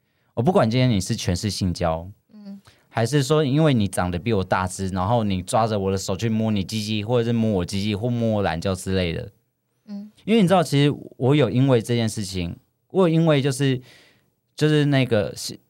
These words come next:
Speaker 1: 性，性侵，呃，就是性骚扰案这件事情，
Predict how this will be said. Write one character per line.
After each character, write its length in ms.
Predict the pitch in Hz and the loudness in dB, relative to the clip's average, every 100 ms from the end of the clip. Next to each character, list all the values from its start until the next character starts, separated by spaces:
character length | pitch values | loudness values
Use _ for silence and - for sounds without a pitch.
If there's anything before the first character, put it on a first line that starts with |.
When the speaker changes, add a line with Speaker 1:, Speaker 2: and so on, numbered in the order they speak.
| _ - | _ -14
Speaker 1:
性， 420 | - 156 127 110 _ _ | -2 0 0 -2 _ _
性 280 | - 156 131 | -4 0 2
侵， 360 | 131 120 123 - - | 2 2 0 -4 -2
呃， 180 | 120 107 | 0 2
就 100 | 143 | 2
是 140 | 139 | 0
性 180 | 131 127 | 2 0
骚 180 | 123 110 | 2 2
扰 40 | |
案 280 | 98 113 101 | 2 0 -2
这 160 | - 113 | -2 0
件 140 | 110 | 0
事 180 | 107 117 | 0 -4
情， 320 | 92 95 90 | -4 -6 -8